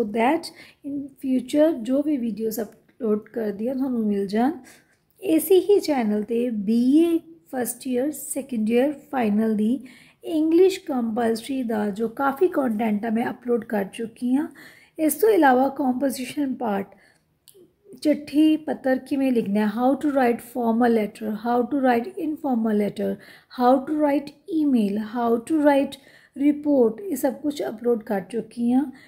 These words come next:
ਕਮਿਊਨੀਕੇਸ਼ਨ ਜੋ ਕਿ ਇੱਕ ਇੰਪੋਰਟੈਂਟ ਪਾਰਟ ਹੁੰਦਾ ਤੁਹਾਡੇ ਕੰਪੀਟੀਟਿਵ ਐਗਜ਼ਾਮ ਦਾ,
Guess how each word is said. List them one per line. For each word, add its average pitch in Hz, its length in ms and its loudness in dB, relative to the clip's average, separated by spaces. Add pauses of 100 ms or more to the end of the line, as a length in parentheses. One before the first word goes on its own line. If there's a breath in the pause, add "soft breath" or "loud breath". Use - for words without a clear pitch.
(280 loud breath)
ਕਮਿਊਨੀਕੇਸ਼ਨ 339 880 0
ਜੋ 233 140 2
ਕਿ 302 100 -4
ਇੱਕ - 140 -4
ਇੰਪੋਰਟੈਂਟ 277 640 0
ਪਾਰਟ 233 380 -8
ਹੁੰਦਾ 233 220 -4
ਤੁਹਾਡੇ 226 300 -2
ਕੰਪੀਟੀਟਿਵ 269 560 -2
ਐਗਜ਼ਾਮ 202 500 -4
ਦਾ, 247 180 -2